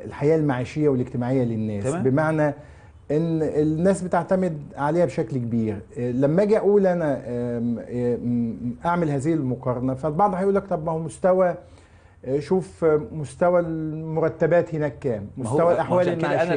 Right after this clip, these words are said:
Speaker 2: لجأت لهذا.
Speaker 1: هو بياخد تعليم
Speaker 2: آه.
Speaker 1: إيه وصحة إيه
Speaker 2: بالظبط كده.
Speaker 1: وبياخد،
Speaker 2: بالظبط
Speaker 1: آم،
Speaker 2: كده.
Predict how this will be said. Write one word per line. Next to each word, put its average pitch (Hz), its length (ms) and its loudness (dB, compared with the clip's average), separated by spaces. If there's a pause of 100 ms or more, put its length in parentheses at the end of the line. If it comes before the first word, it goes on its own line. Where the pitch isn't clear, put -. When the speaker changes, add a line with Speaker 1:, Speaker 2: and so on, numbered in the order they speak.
Speaker 2:
لجأت 151 280 -4
لهذا. 139 260 0
Speaker 1:
هو 190 180 6
بياخد 190 340 2
تعليم 170 500 -2
Speaker 2:
آه. 123 160 -2
Speaker 1:
إيه 143 140 2
وصحة 139 600 0
إيه 139 340 2
Speaker 2:
بالظبط 123 320 2
كده. 165 140 4
Speaker 1:
وبياخد، 165 400 -2
Speaker 2:
بالظبط 151 500 4
Speaker 1:
آم، 147 80 -6
Speaker 2:
كده. - 80 -8